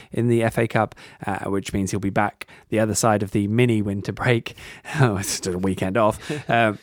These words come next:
Speaker 1: when Liverpool visit Carrow Road. So,
Speaker 2: Ah.
Speaker 1: I mean, it's a shame 'cause Daniel Farke was able to name us centre-back on the bench for one game, <laughs> and now one of them's out for another three.
Speaker 2: Yeah, that's true, actually. I hadn't thought of it like that. I mean, I'm,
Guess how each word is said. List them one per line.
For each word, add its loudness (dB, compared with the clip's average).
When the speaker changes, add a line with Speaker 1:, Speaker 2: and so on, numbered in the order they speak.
Speaker 1:
when 2
Liverpool 2
visit -8
Carrow 0
Road. -2
So, 2
Speaker 2:
Ah. 2
Speaker 1:
I 4
mean, 2
it's 0
a 4
shame 2
'cause 0
Daniel 2
Farke 2
was 0
able 0
to -4
name 2
us -4
centre-back 0
on 0
the -2
bench -2
for -2
one 0
game, 2
<laughs> -6
and 0
now 2
one -4
of -4
them's -2
out 0
for -4
another 0
three. 0
Speaker 2:
Yeah, 2
that's -4
true, 0
actually. -6
I -4
hadn't -2
thought -2
of -8
it 0
like -2
that. 0
I 6
mean, 6
I'm, 2